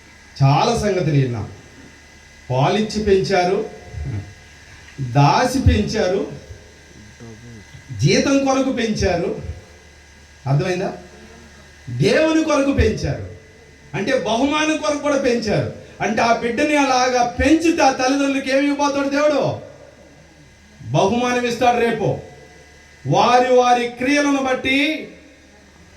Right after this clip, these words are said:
సిద్ధపరిచినవి ఉన్నాయి దేవుని దగ్గర, అవి ఇస్తాడు దేవుడు. ఎందుకొరకు పెంచాలి? ఈమె తన బిడ్డే, ఆమె కొరకు పెంచాలంటే ఈమెకేమంట? ఆమె కొరకు పెంచితే ఏమికేమొస్తుంది?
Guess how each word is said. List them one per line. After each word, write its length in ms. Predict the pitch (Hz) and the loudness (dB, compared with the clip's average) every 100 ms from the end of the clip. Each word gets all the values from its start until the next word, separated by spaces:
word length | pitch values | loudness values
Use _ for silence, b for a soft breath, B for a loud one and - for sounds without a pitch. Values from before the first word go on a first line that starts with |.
| - | -14
సిద్ధపరిచినవి 760 | - 254 247 302 294 277 262 254 | -4 -4 0 0 0 -2 0 0
ఉన్నాయి 340 | 240 262 269 | 0 2 2
దేవుని 420 | 226 220 240 214 175 | 2 2 2 0 0
దగ్గర, 280 | 156 110 - - - - - - - - | 2 0 -4 -16 -20 -20 -20 -20 -14 -4
అవి 160 | 135 | -2
ఇస్తాడు 420 | 170 - 285 247 180 | -2 -4 0 2 2
దేవుడు. 420 | 143 139 101 92 - - - - - - - - - - 147 | 4 2 0 -8 -12 -18 -20 -20 -20 -20 -20 -20 -20 -4 -2
ఎందుకొరకు 400 | 214 240 240 240 | -2 0 -2 -2
పెంచాలి? 500 | 233 226 240 240 240 | -4 -2 0 2 2
ఈమె 140 | 247 311 - - - - - - - | 2 -2 -6 -16 -20 -20 -20 -12 -2
తన 180 | 170 226 | 0 2
బిడ్డే, 500 | 240 220 254 214 269 | 2 2 2 2 0
ఆమె 340 | 233 240 285 | 0 2 2
కొరకు 300 | 285 285 269 | 0 -2 -2
పెంచాలంటే 960 | 262 247 247 247 226 208 170 208 233 - - 180 | -2 -2 0 0 0 0 0 0 -2 -6 -6 2
ఈమెకేమంట? 600 | 220 254 262 269 262 262 269 285 - - - - - - - | 2 4 2 2 0 2 2 0 -4 -18 -20 -20 -20 -16 -4
ఆమె 320 | 208 262 277 | 0 2 0
కొరకు 360 | 277 285 294 269 | 0 0 0 0
పెంచితే 420 | 277 277 285 277 | 0 0 0 0
ఏమికేమొస్తుంది? 840 | 285 285 277 285 285 277 311 508 | 2 2 2 0 0 0 0 0